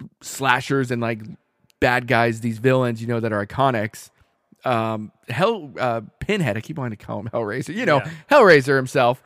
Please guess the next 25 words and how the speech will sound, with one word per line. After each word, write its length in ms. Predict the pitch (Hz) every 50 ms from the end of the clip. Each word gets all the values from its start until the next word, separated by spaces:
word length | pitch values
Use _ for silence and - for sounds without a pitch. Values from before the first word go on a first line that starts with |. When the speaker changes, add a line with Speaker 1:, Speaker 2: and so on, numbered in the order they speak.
| _ -
Speaker 2:
Yeah. 340 | 139 135 147 123 120 107 - - -
Speaker 1:
Uh, 360 | 143 139 131 127 123 139 147
Pinhead, 460 | - - 165 254 269 233 175 143 139
he 120 | 139 160 170
kinda 240 | - 190 180 170 143
stood 280 | - - 143 131 127 127
out 180 | 127 117 95
'cause 140 | - 123 117
he 100 | 123 135
was, 240 | 135 127 113 110 - _ _ _ _ _
he 140 | - - 185 196
was 180 | 175 143 123
different. 380 | - - 160 147 - 117 107 123
He 60 | 127
was 120 | 131 127
more 240 | 135 135 139 139 143
cerebral, 800 | - - - - 117 113 120 127 127 117 117 113 104 90 - - _ - - - - _ _
where 340 | - 139 135 127 123 120 120
Michael 300 | 120 135 143 135 143 139
Myers 360 | 127 127 127 123 123 120 117 120
and 80 | 117
Jason, 400 | 110 123 123 127 120 - - 117
they're 100 | 117 120
just 200 | 113 123 123 -
gonna 320 | - 120 117 113 107 107